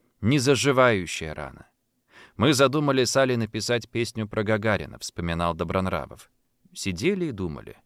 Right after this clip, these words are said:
а вот каким он был? Что про него люди знали?» И вдруг сама собой легла фраза: «Знаете, каким он парнем был? Знаете, каким он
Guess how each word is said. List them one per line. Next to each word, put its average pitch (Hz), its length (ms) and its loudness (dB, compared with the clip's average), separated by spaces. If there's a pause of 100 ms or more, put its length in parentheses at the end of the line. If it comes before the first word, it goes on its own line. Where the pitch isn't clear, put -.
(340)
а 120 100 4
вот 190 180 2
каким 175 400 -4
он 76 160 -6
был? - 240 -20 (460)
Что - 320 -4
про - 180 -2
него 120 540 2
люди 123 460 0
знали?» 73 480 -8 (280)
И 107 140 2
вдруг 120 400 -2
сама 127 320 -4
собой 165 340 -4
легла 104 320 0
фраза: 76 480 -10 (320)
«Знаете, 107 760 -4 (180)
каким 123 380 -4
он 104 120 -2
парнем 87 540 -6
был? 60 200 -18 (760)
Знаете, 104 880 -2 (540)
каким 143 400 0
он 120 180 -8